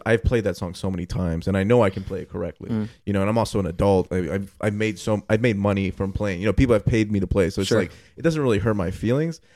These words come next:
Speaker 1: But I can see a lot of other people, like, how they take that personally. Also, I'm like, I'm not, like, a teenager on TikTok, you know, and I feel like a lot of people,
Speaker 2: <laughs> Yeah.
Speaker 1: you know, they put themselves out there and they get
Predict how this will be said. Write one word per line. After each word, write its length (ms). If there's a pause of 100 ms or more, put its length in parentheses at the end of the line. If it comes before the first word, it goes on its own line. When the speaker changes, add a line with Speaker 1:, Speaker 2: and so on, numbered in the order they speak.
(160)
Speaker 1:
But 100
I 60
can 120
see 140
a 80
lot 180
of 80
other 160
people, 360
like, 180
how 140
they 100
take 160
that 160
personally. 280
Also, 240
I'm 100
like, 180
I'm 140
not, 180
like, 140
a 40
teenager 520
on 100
TikTok, 480 (140)
you 80
know, 180
and 100
I 60
feel 140
like 100
a 60
lot 180
of 80
people, 500
Speaker 2:
<laughs> 60
Yeah. 220
Speaker 1:
you 100
know, 140
they 100
put 220
themselves 400
out 240
there 160
and 100
they 60
get 160